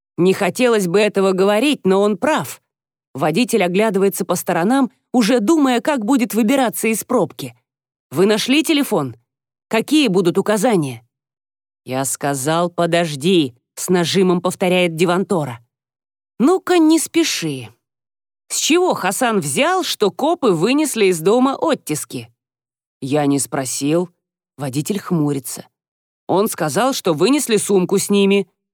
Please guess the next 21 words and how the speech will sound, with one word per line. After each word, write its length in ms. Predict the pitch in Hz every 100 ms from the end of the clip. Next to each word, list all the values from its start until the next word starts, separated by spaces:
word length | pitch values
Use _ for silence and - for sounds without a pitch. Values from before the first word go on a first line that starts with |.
| _ _ _
«Пак 220 | - 240 175
Дивантора, 560 | 156 151 151 139 131
мне 280 | 120 139 220
стоит 400 | - 254 277 269
поворачива-» 800 | 254 240 233 277 311 240 190 151 _ _ _ _ _
«Тебе 280 | - 190 170
стоит 520 | 165 - 196 226 254
помолчать, 680 | - 240 226 185 - 139 131
Лукман». 560 | 131 139 127 139 135 123 _ _ _ _ _ _ _ _ _
И 100 | 196
наставляет 760 | 180 170 170 143 135 139 170
на 100 | 214
него 260 | 220 190 151
пистолет. 640 | 131 170 - 151 131 120 - _ _ _ _ _ _ _ _
На 140 | 143
несколько 480 | 170 269 269 254 240
секунд 560 | 226 226 - 240 302 294
в 80 | 190
машине 500 | 202 - 220 247 277
повисает 680 | 277 240 247 214 208 214
тишина. 560 | - 240 - 247 156 123